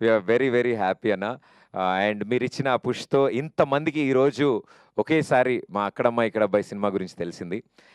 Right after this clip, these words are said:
And ఈరోజు తెలిసడమే కాదు, సినిమా చూసి అందరూ మెచ్చుకుంటుంటే we feel happy that మేము మిమ్మల్ని కూడా హ్యాపీ చేశాము. ఆ, మీరు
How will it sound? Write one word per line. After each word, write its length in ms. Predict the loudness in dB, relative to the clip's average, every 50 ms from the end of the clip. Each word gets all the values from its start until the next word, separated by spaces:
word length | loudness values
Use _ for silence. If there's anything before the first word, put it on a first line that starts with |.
| -16 _ -2 0 0
And 120 | 2 2
ఈరోజు 320 | 2 4 4 2 2 0 -2
తెలిసడమే 440 | -2 -2 -2 -2 -2 -2 0 0 2
కాదు, 440 | 2 2 2 4 4 2 0 0 -4 _ _ _ _ -10
సినిమా 420 | -8 -6 -4 0 2 2 2 2 0 0 0
చూసి 280 | 0 0 0 2 2
అందరూ 320 | 4 2 4 2 0 0 2
మెచ్చుకుంటుంటే 640 | 0 -2 -2 -2 -4 -4 -2 0 0 0 2 0 0
we 140 | 0 -2 -4
feel 240 | -4 -6 -6 -6 -6
happy 500 | -6 -2 -2 -2 0 2 0 0 0 -2 _ _ _ _ _ _ _ _ 2
that 240 | 2 2 0 -2 -2
మేము 180 | -2 -2 0
మిమ్మల్ని 300 | -2 -2 0 0 0 2
కూడా 140 | 2 0 2
హ్యాపీ 240 | 0 0 -2 -2 -4
చేశాము. 560 | -2 -2 -4 -2 -2 -2 -2 -2 -4 -8 -8 _ _ _ _ _ _ -2
ఆ, 240 | 0 2 2 2 0
మీరు 720 | 0 0 0 2 2 4 4 4 4 4 2 2 0